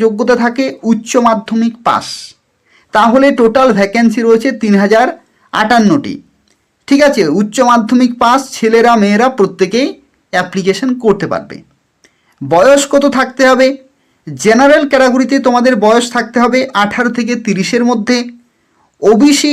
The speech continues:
ক্যাটাগরিতে থাকতে হবে আঠারো থেকে তেত্রিশের মধ্যে, আর এসসি এসটি ক্যাটাগরিতে থাকতে হবে আঠারো থেকে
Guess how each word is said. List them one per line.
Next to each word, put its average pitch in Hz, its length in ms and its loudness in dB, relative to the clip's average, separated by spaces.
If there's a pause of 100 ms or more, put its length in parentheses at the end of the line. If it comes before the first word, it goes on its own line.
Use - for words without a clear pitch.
ক্যাটাগরিতে 254 460 0 (100)
থাকতে 214 320 -4
হবে 247 220 0
আঠারো 220 280 -2
থেকে 233 140 -4 (100)
তেত্রিশের 214 580 -2
মধ্যে, 240 280 -2 (680)
আর 170 140 -2 (200)
এসসি 220 300 -2 (100)
এসটি 285 260 -4
ক্যাটাগরিতে 240 440 0 (100)
থাকতে 226 280 -4
হবে 262 140 0 (100)
আঠারো 202 240 -4
থেকে 214 140 -6